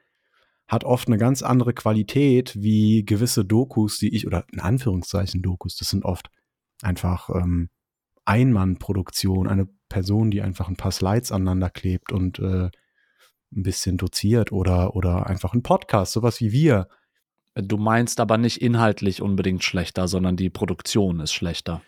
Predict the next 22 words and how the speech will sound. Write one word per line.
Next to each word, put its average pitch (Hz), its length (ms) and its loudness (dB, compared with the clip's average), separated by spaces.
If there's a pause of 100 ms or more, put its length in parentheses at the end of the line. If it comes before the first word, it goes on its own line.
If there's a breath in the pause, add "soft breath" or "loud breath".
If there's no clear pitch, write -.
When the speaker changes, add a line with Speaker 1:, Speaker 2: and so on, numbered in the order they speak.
(260 soft breath)
Speaker 1:
Die 147 80 4
Produktion, 147 640 4
aber 175 380 4
auch, 156 160 2
ich 143 80 -4
meine, 143 400 2 (640)
inhaltlich 165 640 2
insofern, 139 680 2
als 139 400 2
dass 131 300 2
so 123 80 4
eine 117 160 4
Arte-Dokumentation 131 1120 2
und 113 60 0
eine 104 160 0
A-R-D-Dokumentation 107 1160 2
einen 120 120 4
ganz 87 240 -4
anderen 101 300 0
Rechercheaufwand 101 840 -2
betrieben - 460 -6
haben. - 240 -8